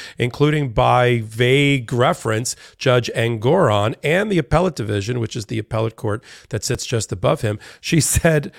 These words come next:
and I'm paraphrasing, and we'll run the clip. She said that, um,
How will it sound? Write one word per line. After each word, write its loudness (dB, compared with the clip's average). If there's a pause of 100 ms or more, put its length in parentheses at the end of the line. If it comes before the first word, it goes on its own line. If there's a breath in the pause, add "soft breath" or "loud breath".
(180 loud breath)
and 2
I'm 0
paraphrasing, 0
and -2
we'll 0
run 2
the -4
clip. 0 (220 loud breath)
She -4
said 2
that, 0
um, 2